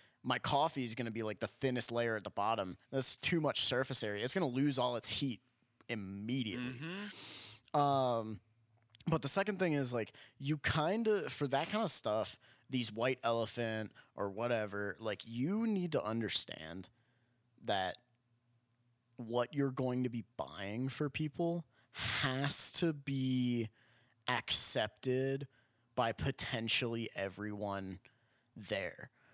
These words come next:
Speaker 1: Like, it has to be good enough and, like, thoughtful enough where if anyone received it,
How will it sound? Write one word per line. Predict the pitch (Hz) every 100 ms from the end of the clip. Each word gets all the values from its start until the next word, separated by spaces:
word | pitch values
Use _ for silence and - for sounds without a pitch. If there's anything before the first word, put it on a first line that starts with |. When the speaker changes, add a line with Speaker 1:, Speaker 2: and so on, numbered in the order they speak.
| -
Speaker 1:
Like, | 139 135
it | 143 139
has | - 143 151 -
to | 180
be | 160 151 123
good | - 104 120
enough | 131 107 82 98 143 190 - - _ _ _ _ _ _ _ -
and, | 127
like, | 127 113
thoughtful | - 123 117 - 151
enough | 151 156 156
where | 123 120 104 - _ -
if | 123 - - _
anyone | 139 147 156 135 113 107
received | 92 85 - 87 82
it, | 82